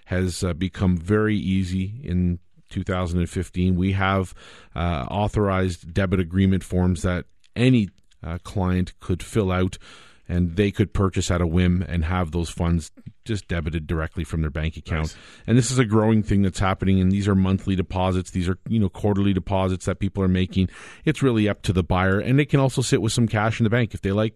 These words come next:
Speaker 1: You know, it'd be non-interest bearing, but they can be prepared, you know, putting fifty, a hundred, five thousand, ten thousand aside every month to make a purchase as the price proceeds to get better.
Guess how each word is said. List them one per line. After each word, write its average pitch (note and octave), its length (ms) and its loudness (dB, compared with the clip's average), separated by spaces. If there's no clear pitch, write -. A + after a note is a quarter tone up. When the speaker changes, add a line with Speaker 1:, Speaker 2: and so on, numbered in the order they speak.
Speaker 1:
You F#2+ 160 0
know, G#2 80 2
it'd G2+ 140 -2
be F#2+ 300 0
non-interest G#2 640 2
bearing, A2 260 4
but G2+ 220 0
they A2+ 100 4
can A#2+ 160 2
be G#2+ 80 2
prepared, G2+ 560 0
you F2 60 2
know, G2 160 0
putting F#2+ 240 0
fifty, G#2+ 440 -2
a E2+ 80 -2
hundred, G2 440 0
five G#2+ 300 0
thousand, F2 340 -2
ten G#2+ 240 -2
thousand F#2+ 300 0
aside G2+ 340 -2
every F#2+ 160 2
month G#2+ 400 2
to A2+ 100 2
make A2+ 260 2
a G#2+ 60 -4
purchase F#2+ 500 0
as G#2 300 2
the G2+ 80 0
price G2 260 0
proceeds F2+ 400 -6
to - 80 -8
get E2+ 180 -4
better. G2 300 -2